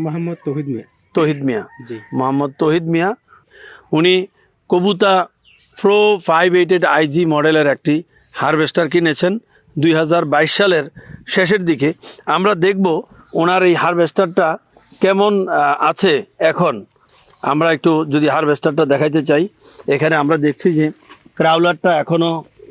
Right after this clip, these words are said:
Speaker 2: বেশ ভালো আছেন এবং উনি, আহ, ক্রাউলার পরিবর্তন করতে হয়নি। আপনার গাড়ির ঘন্টা মিটার কত চলছে এখন?
Speaker 1: আমার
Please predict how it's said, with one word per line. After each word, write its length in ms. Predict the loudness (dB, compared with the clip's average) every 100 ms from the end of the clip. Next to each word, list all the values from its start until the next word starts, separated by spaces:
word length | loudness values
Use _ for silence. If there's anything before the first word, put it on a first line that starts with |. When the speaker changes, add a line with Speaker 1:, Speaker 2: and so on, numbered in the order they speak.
| -4
Speaker 2:
বেশ 260 | -2 -2
ভালো 220 | -2 -2 -2
আছেন 360 | -4 -4 -4 -6 _ _ -6
এবং 320 | -4 0 0
উনি, 380 | 2 2 2 0 -6 _ _
আহ, 200 | -4 -2
ক্রাউলার 440 | 0 2 4 2
পরিবর্তন 560 | 2 0 2 0 -2 -2
করতে 280 | -2 -2 -2
হয়নি। 360 | 0 0 0 -4 _ -8
আপনার 320 | -4 -2 -2
গাড়ির 320 | 0 0 0 0
ঘন্টা 340 | -2 0 0
মিটার 260 | 2 0 0
কত 160 | 0
চলছে 360 | 0 0 0 0
এখন? 340 | 0 0 -2 -4 -10
Speaker 1:
আমার 480 | -12 -10 -10 -10 -12